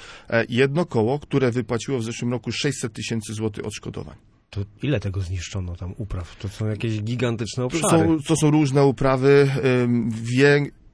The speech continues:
Speaker 1: wiele szkód jest powodowanych, e, w uprawach kukurydzy, gdzie jeszcze dwadzieścia lat temu nikt nie wyobrażał sobie, że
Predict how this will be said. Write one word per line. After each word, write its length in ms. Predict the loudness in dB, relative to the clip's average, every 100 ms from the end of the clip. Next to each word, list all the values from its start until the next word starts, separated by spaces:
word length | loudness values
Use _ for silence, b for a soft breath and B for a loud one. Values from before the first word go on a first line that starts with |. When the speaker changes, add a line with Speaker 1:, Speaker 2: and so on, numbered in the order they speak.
| -20 _
Speaker 1:
wiele 380 | -2 2 4 4
szkód 320 | 2 0 0
jest 120 | 0
powodowanych, 840 | -2 -2 0 0 2 2 0 -2 0
e, 220 | 2 2
w 100 | 0
uprawach 420 | -2 0 2 0
kukurydzy, 680 | 0 0 0 2 2 4 0
gdzie 160 | 0 0
jeszcze 300 | 0 -2 -2
dwadzieścia 480 | -2 -2 -4 -2
lat 180 | -2 -2
temu 260 | -2 0 0
nikt 360 | 0 -4 -6
nie 100 | -4
wyobrażał 440 | -2 0 -2 -2 -4
sobie, 300 | -4 -4 -4
że 220 | -4 -6